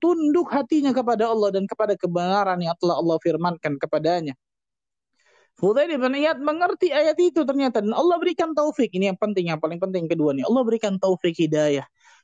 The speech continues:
Bergetar luar biasa seluruh tubuhnya, takut kepada Allah. Detik itu diazamkan, "Saya ingin taubat sama Allah." Jadinya apa? Ulamanya para ulama di kota Basrah. Bukan cuma ulama loh. Ulama belajar sama dia. Ulamanya para ulama.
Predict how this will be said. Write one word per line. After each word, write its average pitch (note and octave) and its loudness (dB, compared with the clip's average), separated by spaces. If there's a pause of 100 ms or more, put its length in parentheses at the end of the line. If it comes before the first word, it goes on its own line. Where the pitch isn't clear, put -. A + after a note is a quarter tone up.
(140)
Bergetar G#3 -2
luar A3 2
biasa A#3 0
seluruh A3+ 2
tubuhnya, A#3+ 2
takut C#4 -2
kepada B3 0
Allah. G3+ 0
Detik A3+ -4
itu C4 0
diazamkan, F#3+ 0
"Saya F3+ 0
ingin G3 0
taubat A3 0
sama F#3 0
Allah." C#3+ -6 (640)
Jadinya F#3+ 2
apa? F#3 0 (340)
Ulamanya F#3+ 0
para G#3+ 0
ulama G3 0
di D#3+ -2
kota D#3 -2
Basrah. C#3+ -2
Bukan C#3+ -2
cuma E3 0
ulama G3 0
loh. D#3 -8 (340)
Ulama B3 2
belajar G#3 0
sama F3+ -6
dia. D#3 -4
Ulamanya F#3+ 2
para E3+ 0
ulama. D3 0